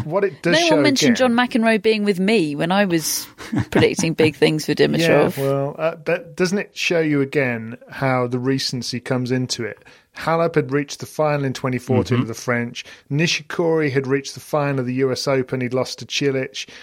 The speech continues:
Speaker 1: And F-, Dimitrov had had that run to the semis at Wimbledon.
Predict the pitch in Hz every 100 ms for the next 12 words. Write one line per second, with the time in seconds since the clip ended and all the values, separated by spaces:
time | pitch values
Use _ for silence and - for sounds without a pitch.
0 | - _ 139 135 131 131 131 - - _
1 | - - - 170 - 156 147 147 147 127
2 | 139 139 135 139 139 139 147 139 - 135
3 | - 135 135 127 143 156 175 131 117 -